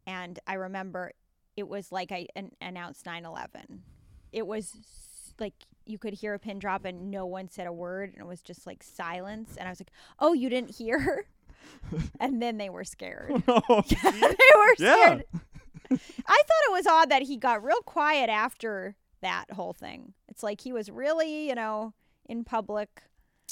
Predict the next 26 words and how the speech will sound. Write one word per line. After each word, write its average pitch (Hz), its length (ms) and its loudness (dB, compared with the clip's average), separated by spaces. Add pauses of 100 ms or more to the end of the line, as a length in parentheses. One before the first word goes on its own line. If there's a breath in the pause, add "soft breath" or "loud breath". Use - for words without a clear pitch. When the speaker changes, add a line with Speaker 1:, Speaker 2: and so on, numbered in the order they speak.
(400 loud breath)
Speaker 2:
Uh, 156 240 8
Speaker 1:
And 147 80 4
I - 100 2
Speaker 2:
the 254 60 4
Speaker 1:
don't 330 180 4
think 403 120 0
he 330 80 -6
got 262 220 0
the 254 80 -4
vaccine, 214 720 -6 (440)
'cause 120 100 -2 (140)
Speaker 2:
Oh. 107 260 -6 (520 soft breath)
Well, 143 140 -2
there's 196 200 2
one 240 160 4
Hanks 175 380 2
that 160 100 4
wasn't 160 280 2
quiet 127 280 4
during 117 140 0
the 110 60 -2
pandemic, 101 500 -4
and 131 60 -2
that 131 80 0
was 117 120 -6
Chet. - 420 -2